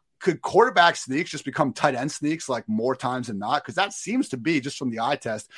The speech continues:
what we're seeing more than ever this year. It's been a fun little, you know, wrinkle dinkle in there.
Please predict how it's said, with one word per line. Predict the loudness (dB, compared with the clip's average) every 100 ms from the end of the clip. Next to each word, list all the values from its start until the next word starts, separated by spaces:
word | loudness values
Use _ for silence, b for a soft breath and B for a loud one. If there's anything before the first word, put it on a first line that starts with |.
| B
what | -2
we're | -2
seeing | -2 -2 0
more | -2
than | -2 -4
ever | -6
this | -8 -12 -10
year. |
It's | -10
been | -4 -4
a | 0
fun | 4 4 6
little, | 4 2 0
you | 0
know, | -2
wrinkle | 0 -2 -4 -6
dinkle | -10 -10 -16
in | -18
there. | -20